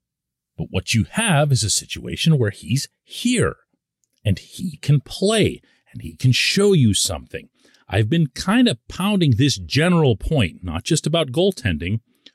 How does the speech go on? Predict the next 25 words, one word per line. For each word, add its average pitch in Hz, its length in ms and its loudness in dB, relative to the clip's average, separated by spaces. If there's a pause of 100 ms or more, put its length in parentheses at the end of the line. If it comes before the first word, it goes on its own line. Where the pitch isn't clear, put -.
for 127 160 0
months 160 500 2
now. - 320 -6 (1400)
The 87 80 -4
Penguins, 131 500 2
by 85 300 -4
and 139 180 0
large, 87 440 -4
have 120 280 0
not 135 460 2 (420)
allowed 104 760 0
their 104 200 0
younger 117 520 0
players, 117 680 -2 (300)
notably 101 680 0
Drew 82 380 -6
O'Connor, 147 580 0 (440)
to 165 100 -2
make 190 300 2
enough 185 320 -2
of 160 120 -2
an 156 100 4
impression 127 640 2
on 76 200 -6
them 160 180 2